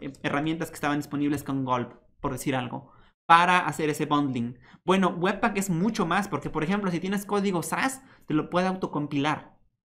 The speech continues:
al vuelo, on the fly, ¿no? Si tienes un código TypeScript, también puedes tener algo que te on the, que on the fly te transforme a JavaScript o ECMAScript, en este caso cinco, ¿no? O, eh, como en nuestro caso, teniendo Babel más Webpack, podríamos hacer que código viejito funcione en navegadores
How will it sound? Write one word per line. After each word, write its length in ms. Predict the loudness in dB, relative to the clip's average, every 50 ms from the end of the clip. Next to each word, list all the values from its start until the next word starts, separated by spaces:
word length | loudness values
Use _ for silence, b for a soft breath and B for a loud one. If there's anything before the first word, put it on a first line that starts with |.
| _ _ _ _ _ _ _ _ _ _ _ -6
al 200 | -2 0 0 0
vuelo, 360 | 2 2 2 2 0 -2 -6 -6
on 120 | -6 -6
the 60 | -6
fly, 300 | -4 -4 -2 -2 -2 -2 -2
¿no? 240 | -4 -4 -6 -6 B B B B B B -4
Si 80 | -4
tienes 380 | -2 0 0 0 0 0 0 0
un 120 | -2 0
código 420 | 0 0 0 2 2 0 0 0 0
TypeScript, 760 | 0 -2 -2 -4 -6 -8 -8 -6 -6 -6 -6 -10 -20 -12 -6
también 400 | -4 -2 -2 -2 -2 -4 -4 -4
puedes 260 | -4 -4 -4 -4 -4
tener 320 | -4 -4 -2 -2 -4 0 2
algo 280 | 4 4 4 2 -2 -4
que 100 | -4 -6
te 140 | -4 -4 -4
on 200 | -2 -2 -2 -4
the, 100 | -6 -6 -8 -12 -8
que 120 | -4 -2 -2
on 120 | 0 0
the 80 | -2 -4
fly 340 | -4 -6 -4 -2 -2 -2 -2
te 120 | -4 -4
transforme 560 | -4 -2 -4 -4 -4 -4 -4 -4 -2 0 -2
a 80 | -2 0
JavaScript 500 | 0 -2 -2 -2 -4 -6 -6 -8 -6 -4
o 140 | -2 -2 -2
ECMAScript, 560 | -2 -2 -4 -4 -4 -4 -4 -4 -4 -4 -4
en 100 | -4 -4
este 220 | -4 -4 -6 -6
caso 260 | -4 -4 -4 -4 -6
cinco, 460 | -8 -6 -4 -4 -2 -4 -4 -6 -6 -4
¿no? 260 | -4 -4 -6 -8 B B B B B B B -2
O, 260 | 2 2 2 2 0 -4
eh, 140 | -8 -8 -4
como 200 | -2 0 2 2
en 80 | 2
nuestro 240 | 0 0 -2 -4 -2
caso, 400 | 0 0 0 0 -2 -4 -6 B B B B B _
teniendo 560 | -2 0 2 2 4 4 2 2 2 0 2 4
Babel 400 | 4 4 4 4 2 0 0 0
más 220 | -2 -2 -2 -2
Webpack, 560 | -2 -2 -2 -2 -2 -2 -2 -2 -2 -4 -4
podríamos 680 | -4 -2 -2 0 0 0 0 2 2 2 0 0 -2 -4
hacer 360 | -6 -8 -4 -4 -4 -4 -4
que 180 | -4 -6 -4 -2
código 380 | -2 -2 -2 0 0 0 0
viejito 500 | 0 0 -2 -2 -2 -4 -6 -4 -4 -4
funcione 440 | -2 -2 -4 -4 -2 -4 -2 -2 -2
en 60 | -2
navegadores 720 | -2 -2 -2 -2 -2 -2 -2 0 -2 -2 -4 -6 -12 -20